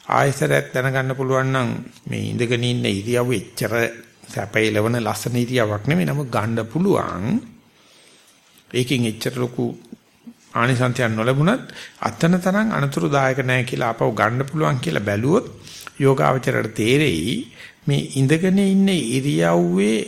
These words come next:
රස නැතිකම, වර්ණවත් ගතියක් නැතිකම, පහසක් නැතිකම නිසා ඒ හිත එලිපත් ඉන්න බල්ලා වගේ අරවට පනින්න හදනවා. ඒ පනින හැම එක, ඒක නම් ප්‍රශ්නයක් නෑ. බුදුහාමුදුරු කියන පනින එක ස්වභාවිකයි.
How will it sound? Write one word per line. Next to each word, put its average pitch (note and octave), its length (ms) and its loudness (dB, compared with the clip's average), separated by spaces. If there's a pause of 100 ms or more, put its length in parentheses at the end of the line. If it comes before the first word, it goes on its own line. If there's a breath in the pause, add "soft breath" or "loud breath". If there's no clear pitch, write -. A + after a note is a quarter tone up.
(180)
රස B2+ 380 -2
නැතිකම, B2+ 580 -2 (640 loud breath)
වර්ණවත් E3 600 2
ගතියක් C3 400 -2
නැතිකම, A2 500 -4 (800 soft breath)
පහසක් E3+ 600 0
නැතිකම D3 520 0
නිසා A#2+ 600 2 (640 soft breath)
ඒ D#3+ 240 2
හිත E3+ 340 0 (320)
එලිපත් D#3+ 460 -4
ඉන්න C#3+ 160 0
බල්ලා B2 360 2
වගේ F#3 200 0
අරවට D#3 380 0 (240)
පනින්න C#3 380 -2
හදනවා. - 440 -6 (720 soft breath)
ඒ D#3+ 200 4
පනින F3 500 2
හැම D#3+ 280 4
එක, G3+ 200 0 (140)
ඒක G3 200 0
නම් A#3+ 200 2
ප්‍රශ්නයක් G#3 460 2
නෑ. E3 200 2 (160)
බුදුහාමුදුරු C3+ 480 -2
කියන G3+ 260 0
පනින D3 340 2
එක G3+ 160 2
ස්වභාවිකයි. C3+ 720 0